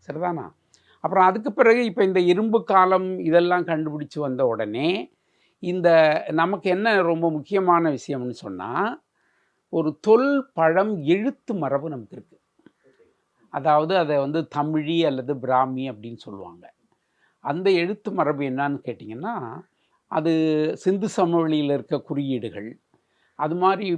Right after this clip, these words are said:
பாறை ஓவியங்கள்ல இருக்க குறியீடுகள், இதனுடைய ஒரு தொல் வளர்ச்சியாக, எப்பயுமே எழுத்து வடிவங்கிறது புள்ளி, அப்புறம் கோடு, அதிலிருந்து ஒரு, ஒரு குறிப்பிட்ட வடிவம் வரும். அப்படி வந்த வடிவம், அந்த எழுத்துக்களை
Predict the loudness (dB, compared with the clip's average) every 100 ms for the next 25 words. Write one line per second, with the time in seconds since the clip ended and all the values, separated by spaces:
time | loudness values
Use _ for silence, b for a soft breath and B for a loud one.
0 | -2 4 4 4 2 2 2 2 2 0
1 | 0 -2 -4 -8 -8 -12 -10 -10 -12 -12
2 | -10 -10 -12 _ _ _ _ _ -4 0
3 | 0 0 0 2 4 8 8 8 4 0
4 | -2 0 0 0 0 0 -2 -6 -10 -8
5 | -10 -8 -6 -2 0 -2 -4 -4 0 2
6 | 2 0 -2 -2 -2 -2 -2 -6 -14 _
7 | _ _ -4 -2 -2 -4 -6 -16 _ _
8 | -10 -6 -4 -6 -4 -6 -8 -16 _ _
9 | _ _ _ -6 -2 -2 -2 0 0 0
10 | -4 -4 -4 -6 -10 -10 -8 -8 -6 -8
11 | -8 -10 -16 -20 _ b b b -10 -8
12 | -4 0 2 4 4 4 2 4 2 2
13 | 0 0 -2 -4 -2 -2 -2 -4 -6 -8
14 | -2 2